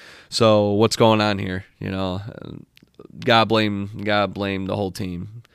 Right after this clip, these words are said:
Just gotta get their shit together, focus, you know, settle down, get it right, figure it out. Because, yeah, these next few games, you got Denver Saturday night, prime time. I win that one at home, and then you're on the road against the Vikings and the Cowboys.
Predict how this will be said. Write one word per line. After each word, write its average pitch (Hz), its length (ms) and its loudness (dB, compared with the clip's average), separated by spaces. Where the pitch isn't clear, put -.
Just - 140 -12
gotta 92 220 -4
get 101 200 -6
their 113 120 -2
shit 107 180 -4
together, 104 400 0
focus, 101 680 -2
you - 100 -10
know, 87 100 -8
settle 107 380 6
down, 98 420 2
get 110 200 6
it 110 60 6
right, 104 500 4
figure 104 380 6
it 101 80 4
out. 95 300 4
Because, 104 320 2
yeah, 113 220 8
these 101 220 0
next 110 260 2
few 113 180 2
games, 113 320 0
you 104 60 -2
got 101 340 2
Denver 113 460 4
Saturday 107 440 4
night, 101 400 0
prime 104 260 2
time. 101 400 -2
I 104 40 4
win 107 180 2
that 104 160 4
one 107 160 2
at 107 120 2
home, 98 300 -2
and 101 100 -2
then 104 100 2
you're 107 120 6
on 110 120 6
the 104 80 4
road 113 220 6
against 101 320 -2
the 95 60 -4
Vikings 98 460 0
and 92 100 -4
the 92 60 -6
Cowboys. 92 600 -4